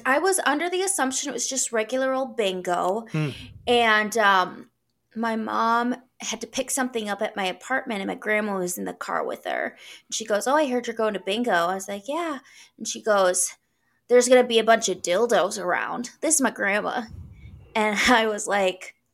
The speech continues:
Speaker 1: "What?" And then Mom was like, "Yeah, I think so. It's called, like, Bad Mama Bingo or something." And I was like, "I don't know what the hell they're talking about."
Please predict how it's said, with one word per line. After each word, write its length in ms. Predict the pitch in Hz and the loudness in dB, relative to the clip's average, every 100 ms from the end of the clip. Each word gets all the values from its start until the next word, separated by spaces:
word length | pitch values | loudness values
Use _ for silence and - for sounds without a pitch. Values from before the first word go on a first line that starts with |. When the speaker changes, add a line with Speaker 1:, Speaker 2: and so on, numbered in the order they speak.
| _ _ _ _ _ _ - | _ _ _ _ _ _ 0
Speaker 1:
"What?" 400 | 240 480 523 - _ _ _ _ _ _ _ _ - | 4 6 4 0 _ _ _ _ _ _ _ _ -2
And 160 | 214 | 0
then 560 | 208 196 185 175 190 - _ _ _ | 2 2 2 2 -2 -12 _ _ _
Mom 320 | 214 208 202 | -4 -2 0
was 180 | 185 175 | -2 -2
like, 280 | 175 175 175 | -2 -2 -2
"Yeah, 160 | 269 285 | 2 4
I 120 | 262 | 4
think 280 | 254 220 220 | 0 -6 -4
so. 200 | 202 202 | -4 -2
It's 100 | 208 | -4
called, 200 | - 269 | -4 -4
like, 160 | 254 220 _ 220 | -4 -6 _ 2
Bad 280 | 208 208 | 2 2
Mama 360 | 190 196 196 175 | 0 0 0 -4
Bingo 360 | 185 185 170 147 | -2 -4 -2 -4
or 120 | 123 | -4
something." 320 | 202 190 190 | -6 -10 -8
And 80 | 180 | -2
I 80 | 185 | -2
was 140 | 185 | -2
like, 120 | 170 - | -8 -6
"I 80 | 208 | -2
don't 140 | 220 156 | -2 -2
know 80 | 156 | -6
what 140 | - | -6
the 100 | 120 | -6
hell 200 | 190 135 | -6 -6
they're 120 | 120 | -8
talking 360 | - - - - | -8 -10 -10 -12
about." 300 | - 87 95 | -6 -4 -4